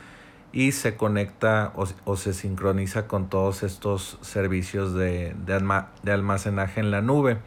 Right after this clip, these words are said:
Y bueno, pues ellos se están dando a conocer y solamente por cuarenta y nueve dólares te dan acceso a un terabyte de, de hospedaje o bueno, de, de almacenaje de todos tus archivos.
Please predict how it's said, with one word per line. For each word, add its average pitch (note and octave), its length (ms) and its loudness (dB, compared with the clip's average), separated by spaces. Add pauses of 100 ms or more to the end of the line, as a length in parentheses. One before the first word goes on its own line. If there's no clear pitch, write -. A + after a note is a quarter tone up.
(640)
Y A2+ 120 0
bueno, E3+ 360 4
pues A#2 300 4
ellos A#2+ 420 4
se - 200 -4
están A2 320 2
dando A#2 220 4
a A#2 120 4
conocer A2 480 4
y A2 160 0
solamente A2 580 2
por G#2 260 0
cuarenta F#2+ 440 2
y F#2 60 0
nueve G2 260 2
dólares G2+ 680 0 (440)
te G2 140 4
dan F#2+ 360 2 (260)
acceso G#2 540 0
a G2+ 80 6
un G2 260 2
terabyte F#2 600 4
de, F#2+ 260 0
de F2 240 -6
hospedaje F#2+ 560 2 (240)
o D#2+ 140 -4
bueno, G#2 340 0
de, F2+ 220 -4
de D#2+ 160 -4
almacenaje F#2+ 680 0
de G#2 140 2
todos F#2+ 320 -2
tus G2+ 220 -6
archivos. A#2 640 -2